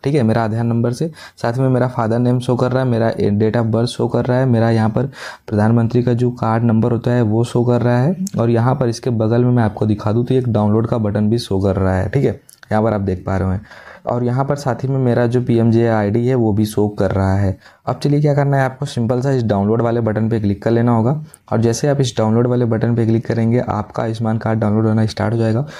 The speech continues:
अगर नहीं होता है तो फिर से आपको एक बार क्लिक कर देना। जी हाँ, मैंने दोबारा से यहाँ पर क्लिक किया है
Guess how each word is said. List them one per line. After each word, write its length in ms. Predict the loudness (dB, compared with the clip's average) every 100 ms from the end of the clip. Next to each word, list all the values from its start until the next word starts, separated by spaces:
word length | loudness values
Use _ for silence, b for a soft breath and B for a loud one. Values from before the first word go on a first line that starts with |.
| B
अगर 180 | 0 0
नहीं 180 | 2 0
होता 160 | 2
है 80 | 0
तो 80 | -2
फिर 200 | -2 -2
से 160 | -2 -2
आपको 180 | 2
एक 120 | 2 2
बार 140 | 0
क्लिक 280 | 0 -2 -2
कर 100 | -2
देना। 220 | 2 2
जी 200 | 2 4
हाँ, 80 | 4
मैंने 220 | 4 2
दोबारा 320 | 2 2 0 -2
से 120 | -2
यहाँ 120 | -2
पर 100 | -2
क्लिक 280 | 0 0 0
किया 200 | 0 0
है 180 | -2